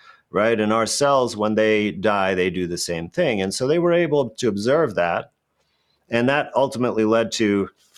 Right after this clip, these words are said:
this field of exosome research, actually, uh, because at least some of those particles are considered to be exosomes.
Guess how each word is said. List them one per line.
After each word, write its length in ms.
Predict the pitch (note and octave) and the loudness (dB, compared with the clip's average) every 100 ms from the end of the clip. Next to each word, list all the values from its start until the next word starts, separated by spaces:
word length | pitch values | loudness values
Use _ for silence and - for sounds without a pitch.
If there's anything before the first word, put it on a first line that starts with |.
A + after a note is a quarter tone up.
| _ _ - - | _ _ -20 -12
this 240 | G#2 G#2+ - | -4 -2 0
field 300 | C3 A2+ F#2+ | 0 2 2
of 80 | F#2 | 0
exosome 580 | B2 - G#2+ - G2+ F2 | -2 -2 -4 0 0 0
research, 500 | F2 - F2 - F#2 | -2 -4 -6 -4 -4
actually, 560 | F2+ F2+ - D#2+ C3 - _ _ _ - | -4 -4 -8 -8 -10 -16 _ _ _ -4
uh, 160 | F#2 | -2
because 420 | E2+ F#2+ F#2+ F2+ | -2 -2 -2 0
at 80 | F#2+ | 0
least 220 | G2 F#2+ | 0 0
some 180 | - G#2+ | 0 0
of 60 | G2 | 2
those 180 | F#2+ F#2 | 0 -2
particles 560 | - F#2+ F#2+ F2+ F2+ | -2 -2 0 -2 -2
are 80 | F2 | -4
considered 480 | E2+ E2+ - G2 E2+ | -6 -8 -4 -4 -4
to 60 | F2 | -8
be 160 | E2+ | -6
exosomes. 800 | D2 E2+ - D#2+ F2 - - - | -4 -4 -6 -8 -6 -6 -10 -20